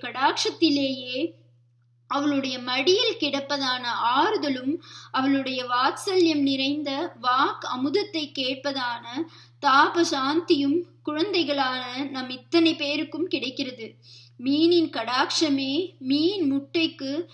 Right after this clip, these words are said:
தன்னை அடைக்காக்கிற அணைப்பு ஸ்பரிசமாகவும், தாயார் ஊட்டும் க்ஷீரமாகவும் இருக்கிற மாதிரி, மீனாட்சியின் கடாட்சமே நம்மை அணைத்து, ரட்சித்து, ஞான பால் ஊட்டிவிடுகிறது.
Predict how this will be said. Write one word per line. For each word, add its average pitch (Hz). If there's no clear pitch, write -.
தன்னை 269
அடைக்காக்கிற 294
அணைப்பு 262
ஸ்பரிசமாகவும், 247
தாயார் 285
ஊட்டும் 285
க்ஷீரமாகவும் 330
இருக்கிற 277
மாதிரி, 240
மீனாட்சியின் 311
கடாட்சமே 269
நம்மை 254
அணைத்து, 285
ரட்சித்து, 277
ஞான 262
பால் 277
ஊட்டிவிடுகிறது. 262